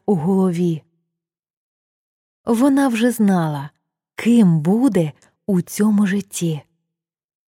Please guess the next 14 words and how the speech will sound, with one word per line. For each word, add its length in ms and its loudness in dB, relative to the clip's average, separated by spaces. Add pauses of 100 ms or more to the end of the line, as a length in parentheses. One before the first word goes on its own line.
Вона 420 4
вже 200 -2
чула 400 -4
запах 460 -6
мандрів, 680 -4 (460)
шелест 640 -2
шовків, 840 -2 (720)
дзвін 680 4
та 140 -2
шурхіт 580 -4
прикрас. 840 -8 (1160)
«Ти 160 0
виростеш 720 0
красунею», 1120 0